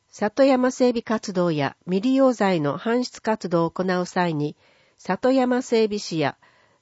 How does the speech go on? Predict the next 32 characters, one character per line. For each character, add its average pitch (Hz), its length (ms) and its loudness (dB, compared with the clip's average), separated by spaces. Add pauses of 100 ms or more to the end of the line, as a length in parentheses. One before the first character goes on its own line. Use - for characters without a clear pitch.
自 180 140 -4
伐 254 340 -2
林 240 300 -2
業 214 280 2
イ 208 120 0
ン 214 80 -2
ス - 60 -12
ト 214 140 -2
ラ 208 120 -2
ク - 100 -18
タ 175 240 2
ー - 20 0
を 165 200 0 (340)
指 214 200 -2
導 262 140 4
者 196 140 -2
と 175 160 -4
し - 80 -8
て - 120 -2
招 214 260 2
聘 214 220 -2
す 202 160 -10
る 190 120 -2
経 185 220 -2
費 151 220 -8
に 139 200 -6
補 - 160 -10
助 220 240 0
金 180 260 0
を 151 200 -2
交 139 280 -6
付。 - 220 -12